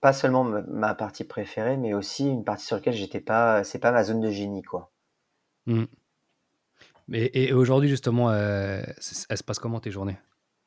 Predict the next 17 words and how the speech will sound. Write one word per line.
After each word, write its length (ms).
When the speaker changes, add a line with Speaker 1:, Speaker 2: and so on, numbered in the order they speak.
Speaker 1:
Bah, 80
mes 140
journées, 340
c'est, 320
euh, 160
j'ai 160
des 80
journées 240
entières 360
de 100
dédiées 320
à 40
l'écriture. 640
Entières. 540
J'ai 100
des 60
journées 280